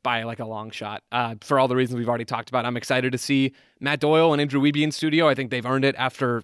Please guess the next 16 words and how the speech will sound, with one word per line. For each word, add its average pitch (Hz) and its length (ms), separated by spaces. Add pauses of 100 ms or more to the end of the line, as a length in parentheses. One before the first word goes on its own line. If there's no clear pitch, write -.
after 123 240
being 123 460
around 123 280
the 127 60
league 127 160
for 127 120
so 131 160
long. 123 240
They're 120 100
two 131 140
of 120 40
the 120 60
best 120 380 (400)
in 160 100
the 160 80
business. 156 500